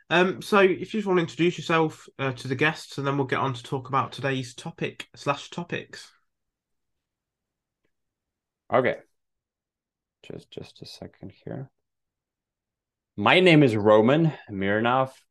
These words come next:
Speaker 2: I am your friendly neighborhood porn detox coach. And yes, that, that's what I do. I help people get rid of porn addiction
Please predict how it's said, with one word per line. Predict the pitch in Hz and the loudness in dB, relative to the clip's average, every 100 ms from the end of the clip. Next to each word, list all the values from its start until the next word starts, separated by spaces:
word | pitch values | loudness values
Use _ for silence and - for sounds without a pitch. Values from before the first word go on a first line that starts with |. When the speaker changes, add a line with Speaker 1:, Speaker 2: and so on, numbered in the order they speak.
| _ - | _ 0
Speaker 2:
I | 117 123 - - 101 90 | 2 2 -2 -4 -6 -4
am | 98 95 82 _ _ _ - | -4 -4 -6 _ _ _ -6
your | 107 107 98 | 2 4 4
friendly | - - 139 165 110 110 147 - | 0 2 4 6 4 2 -2 -4
neighborhood | 104 120 120 107 - 98 107 - | 0 2 4 2 0 -2 -2 -6
porn | - 110 107 120 143 113 | 0 2 4 2 -2 -6
detox | 87 107 92 82 - | -4 -4 0 -2 -4
coach. | - 60 67 - _ _ _ _ | -8 -8 -8 -14 _ _ _ _
And | 117 123 127 - _ _ _ | 0 2 0 -4 _ _ _
yes, | 113 127 196 254 - - 107 | 0 6 6 6 2 -10 0
that, | 110 123 | 2 4
that's | 113 156 - | 2 0 0
what | 151 | 2
I | 151 143 | 2 2
do. | 123 151 82 - - | 0 0 -4 -8 -4
I | 98 | 0
help | 123 147 | 2 0
people | 139 127 123 104 - _ _ _ _ _ 98 | -2 -4 -4 -4 -6 _ _ _ _ _ -12
get | 90 117 123 - | 2 4 4 2
rid | 117 95 110 120 | -6 -2 2 2
of | 101 | 0
porn | - 104 104 | -4 -4 -2
addiction | 117 131 143 - 175 202 | 2 2 2 0 -6 -6